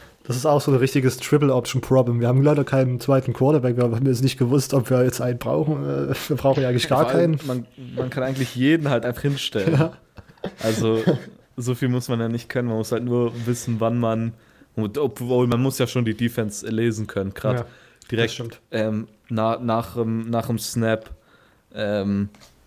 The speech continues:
Speaker 2: wem, wem flippt man den Ball rüber? Ähm, ja, war, war ein interessantes Spiel. Am Ende war es dann doch ziemlich dominant. Äh, wie gesagt, der Hauptgrund war Malcolm Perry und da wusste, äh, Army nicht, wie sie den verteidigen sollen,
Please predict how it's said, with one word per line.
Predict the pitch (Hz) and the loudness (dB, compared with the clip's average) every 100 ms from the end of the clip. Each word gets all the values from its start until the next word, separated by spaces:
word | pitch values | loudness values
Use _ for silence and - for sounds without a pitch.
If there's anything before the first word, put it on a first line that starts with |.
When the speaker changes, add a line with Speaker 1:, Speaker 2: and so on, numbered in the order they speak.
| - | -12
Speaker 2:
wem, | 104 120 120 117 113 107 | -2 2 2 2 -2 -2
wem | 117 117 | 0 -2
flippt | - 131 123 | -2 -2 -2
man | 120 113 | -2 -2
den | 113 | 0
Ball | 110 110 | 0 0
rüber? | 113 117 113 113 - - _ _ _ _ - | 0 -2 -2 -4 -6 -18 _ _ _ _ -10
Ähm, | 101 98 98 98 98 95 _ _ - _ _ | -6 -4 -2 -4 -6 -10 _ _ -20 _ _
ja, | 110 110 | -2 2
war, | 123 127 | 2 2
war | 143 | 0
ein | 135 | 0
interessantes | 135 131 131 123 | -2 -2 -2 -4
Spiel. | - 120 | -2 -2
Am | |
Ende | 117 117 | 0 0
war | 113 | 0
es | 107 | 0
dann | 110 | -2
doch | 107 - | -4 -4
ziemlich | - 113 104 | -4 -4 -2
dominant. | 107 104 101 104 107 - _ _ _ - | -2 0 0 0 -2 -8 _ _ _ -12
Äh, | |
wie | 104 95 95 95 | -6 -4 -4 -4
gesagt, | 101 101 101 - - _ - | -4 -4 -6 -8 -20 _ -8
der | 98 | -4
Hauptgrund | 98 - 101 92 | -4 -4 -8 -4
war | 95 95 95 - | -2 -2 -4 -8
Malcolm | 110 104 98 95 | -8 -6 -6 -8
Perry | - 90 95 | -6 -4 -4
und | 95 95 92 - | -6 -8 -8 -8
da | - 98 104 | -6 -4 -4
wusste, | 98 - 101 90 - - - - - | -6 -8 -8 -8 -12 -20 -20 -20 -12
äh, | - 95 | -6 -6
Army | 87 98 98 | -4 -4 -2
nicht, | 95 92 | -4 -6
wie | 98 | -8
sie | 92 | -6
den | 95 92 | -4 -4
verteidigen | 98 - 95 95 95 | -6 -6 -4 -4 -6
sollen, | 92 92 95 | -6 -4 -6